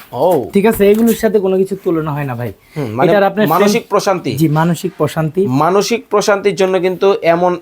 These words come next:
Speaker 1: অনেক সিনারি কিন্তু আমরা যারা খুঁজে থাকি তাদের জন্য কিন্তু রাখছে। আয়তাল কুসরি কিন্তু লেখা কিন্তু আছে এইখানে, আর এই পাশে যদি দেখায় আল্লাহু কিন্তু লেখা আছে, আর এই পাশে কিন্তু মোহাম্মদ লেখা আছে। সম্পূর্ণ হবে একেবারে, এ, চিনি গুঁড়া যে গোল্ডেন ক্রিস্টাল আছে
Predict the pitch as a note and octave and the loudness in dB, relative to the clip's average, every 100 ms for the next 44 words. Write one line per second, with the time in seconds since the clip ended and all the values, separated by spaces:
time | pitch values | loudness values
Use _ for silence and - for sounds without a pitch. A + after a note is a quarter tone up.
0 | - E3 F#3 - F3+ E3+ D#3+ D#3+ D3+ D3 | -2 0 0 -2 0 2 2 0 0 2
1 | D3 C#3+ C#3+ - D3+ D3+ C3+ E3 A3+ - | 2 2 2 0 0 0 0 0 -2 -6
2 | _ - D3+ D3 D3 D#3+ D#3 C#3+ C3+ D3 | _ -2 0 2 2 2 2 0 2 2
3 | C3+ - G#3+ A3+ - _ - D3+ F#3 F#3 | 2 0 -2 -2 -8 _ -4 0 0 2
4 | G3 F#3+ F#3+ F#3+ F3+ F3 E3+ D#3 D#3 D#3 | 0 0 -4 -4 -4 -2 0 0 0 -4
5 | D#3+ D#3+ A#2+ C3+ F3 E3+ D3 D3 E3 G3+ | -4 -2 -2 -2 -2 -4 -2 -2 0 0
6 | B3 - - C#3+ D3 G3 G#3+ G#3 G3+ G3 | 0 -6 -4 -4 2 4 4 4 2 0
7 | F#3+ D#3+ E3 G3 F3 E3+ E3+ E3 F3 F3+ | 0 0 2 0 2 2 2 2 2 0
8 | E3 D#3 D3+ F3 D#3 G#3+ A#3+ - _ C#3 | 0 0 0 0 0 -2 -6 -8 _ -6
9 | C#3+ F3+ G#3 G#3+ F#3+ G3+ F#3+ F#3 D#3+ D#3+ | -4 -2 -2 0 -2 -2 -4 -2 0 0
10 | E3+ E3+ D3 D3 D3 C#3 A2+ A2 - - | 0 0 0 0 0 -2 -4 -8 -12 -20
11 | - - G3+ G3 G3+ G3+ F#3+ F#3 G3+ F3 | -6 -2 0 2 2 2 2 4 4 2
12 | F3+ F3+ F#3+ G3 - - - C#3 - A3 | 0 2 2 2 -2 -14 -8 -8 -6 -4
13 | A3 G#3+ F#3+ G3+ G3 F#3 C#3+ D#3+ E3 F#3+ | -2 2 4 4 4 0 0 0 0 -4
14 | - - G3 - F3+ D3+ - | -6 -2 0 0 0 0 -2